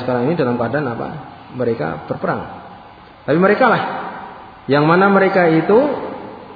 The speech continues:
ada padanya orang-orang Ansor. Para ulama mengatakan bahwa asal dari orang-orang Ansor itu adalah orang-orang Yaman. Orang-orang Madinah yang menolong Nabi sallallahu alaihi wasallam,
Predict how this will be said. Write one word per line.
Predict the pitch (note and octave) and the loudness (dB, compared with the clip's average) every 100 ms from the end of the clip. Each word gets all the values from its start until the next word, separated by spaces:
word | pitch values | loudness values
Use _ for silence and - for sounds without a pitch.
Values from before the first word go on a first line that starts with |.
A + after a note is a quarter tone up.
| - - - - - - - - | -20 -20 -20 -20 -20 -20 -12 0
ada | G3+ F#3+ E3+ | 2 4 4
padanya | E3+ D#3+ C#3 D3 F#3 G3 | 4 4 4 4 4 2
orang-orang | D#3+ E3 E3+ E3 F3 | 0 2 2 2 0
Ansor. | F3+ F#3 D3+ - - - - - - - - - - | -2 -2 -4 -6 -14 -16 -20 -20 -20 -20 -20 -20 0
Para | D#3+ | 2
ulama | B3 C4+ G#3+ | 4 6 4
mengatakan | F#3 D#3+ D#3+ E3 | 4 4 4 4
bahwa | D#3 C#3 C3 A#2 - - | 4 4 4 2 -4 0
asal | A3+ B3 G#3+ | 2 4 4
dari | F3 | 4
orang-orang | D#3 D#3 D3+ D3 | 6 4 4 2
Ansor | D3 D3+ | 0 0
itu | D3+ | 0
adalah | C#3 C#3 B2+ | 0 0 0
orang-orang | A#2+ A#2+ | 0 0
Yaman. | A2+ G#2+ G#2 G2+ - - - - - - A#2+ | 0 0 -2 -4 -10 -16 -20 -20 -20 -10 -2
Orang-orang | C3 D3 D3+ | 2 4 4
Madinah | D3+ F3 A3 E3+ - | 4 6 6 4 2
yang | D3+ D#3+ | 2 4
menolong | D#3+ F#3+ G3 | 4 4 4
Nabi | F#3+ F3+ | 2 2
sallallahu | F3+ F3 | 2 2
alaihi | F3 | 4
wasallam, | G#3 D#3+ | 2 2